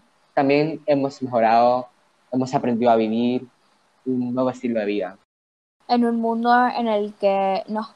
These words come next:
Speaker 2: pueden las prisas, conviene recordar que nuestra historia es mucho más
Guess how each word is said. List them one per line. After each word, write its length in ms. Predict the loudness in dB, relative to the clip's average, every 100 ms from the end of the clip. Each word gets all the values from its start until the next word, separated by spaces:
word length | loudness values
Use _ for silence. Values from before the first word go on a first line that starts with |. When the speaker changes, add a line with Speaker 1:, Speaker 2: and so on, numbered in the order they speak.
| 0
Speaker 2:
pueden 580 | 2 2 -2 -8 -10 -2
las 220 | -2 -2
prisas, 600 | -6 -8 -6 2 4 4 _ _ _ _ _ -2
conviene 420 | 0 2 2 2
recordar 760 | 2 2 0 4 6 6 4 -2 -6
que 100 | -4
nuestra 300 | -4 -8 -10
historia 400 | -6 -4 -2 -4
es 140 | -6
mucho 400 | -8 -8 -4 -6
más 480 | -4 -4 -2 -2